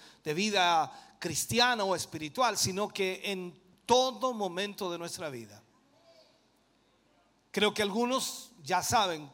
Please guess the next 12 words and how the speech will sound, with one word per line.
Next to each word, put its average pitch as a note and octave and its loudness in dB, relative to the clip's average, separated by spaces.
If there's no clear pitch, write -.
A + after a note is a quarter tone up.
cuán A#3+ 0
difícil G3+ -4
es F3+ -2
mantener D#3 -6
la G#3 -2
mirada F3 -2
en D#3+ -6
el D3 -8
blanco D#3 -6
cuando D3 -8
hay D#3 0
dificultades C3+ -8